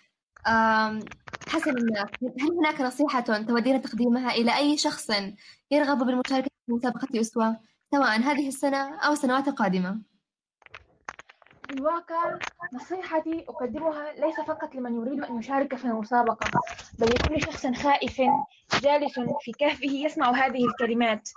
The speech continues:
Speaker 2: يشعر أنه لا شيء بينما هو كل شيء. لقد ظننت هذا أيضا في لحظة ما، وشعرت أنه لا فائدة من كل ما أفعله.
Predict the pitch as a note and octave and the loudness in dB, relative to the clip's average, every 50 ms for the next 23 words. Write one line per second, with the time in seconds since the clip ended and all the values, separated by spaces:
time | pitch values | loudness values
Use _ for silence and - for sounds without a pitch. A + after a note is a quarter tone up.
0 | - D5 D#5+ - _ _ _ - C4 D#4 - F#4 C#4+ C#4 - C4+ C4+ C4+ C#4+ C#4+ | -8 -8 -10 -12 _ _ _ 0 0 2 4 4 4 4 4 2 2 2 2 2
1 | C#4+ D4 D4+ - C4+ - - - - - C4 C4 D4 - - D#4 D#4 F4 F4 - | 2 0 -2 -2 -4 -6 -8 -10 -10 -10 -6 -6 -6 -4 0 0 0 0 0 -8
2 | - _ - - - - B3+ C#4+ D4 D4 D4 C4+ C#4+ C4+ D#4 D#4 C#4+ D4 D#4+ D#4 | -12 _ -14 -14 -8 -2 -2 -2 0 0 -2 -2 -2 0 0 0 0 0 -2 -2
3 | C#4+ C#4+ C#4 - D#4 D4 D4+ C#4+ - _ _ _ _ - - _ _ - A#3+ - | -2 -2 -2 2 2 2 2 2 -2 _ _ _ _ -20 -20 _ _ -12 -8 -2
4 | - B3 A3+ B3+ C4 D4 C#4 - - - C4 C4+ C#4 C#4+ C4 B3 A#3+ - C4 C#4+ | -2 0 2 2 0 0 0 0 0 -2 0 2 0 2 2 2 2 2 0 0
5 | C#4 B3 C4+ C#4 C#4 C4+ - _ _ _ - B3 A#3+ C4 - C4+ A#3+ A3+ - A3+ | 0 0 -2 -2 -2 -6 -10 _ _ _ -6 -2 -2 0 2 2 0 0 0 -2
6 | A3+ A3 A#3 A#3 A3 A3 - _ - - F5 E5 _ _ - A#3+ B3 - C#4 C#4 | -2 0 2 0 0 0 -4 _ -8 -6 -6 -6 _ _ -8 -6 -2 0 2 2
7 | D#4+ F#4 F#4 E4+ _ _ _ - C4+ C4 D4 D#4 D4+ D4+ D4 D#4+ F4 F4 - D#4 | 2 2 0 -2 _ _ _ -12 -8 -4 -2 -2 -2 0 2 2 2 4 2 2
8 | - - D#4 D4 C#4 C4 B3 B3 - D#4 D4+ D4+ C4 A#3+ A#3 - - A#3+ A3+ G3+ | 2 4 2 2 2 2 -2 -2 -2 -4 -6 -4 -2 -2 -2 -2 -4 -6 -4 -2
9 | G3 G3+ G3+ G3+ F#3+ | 0 0 0 0 -2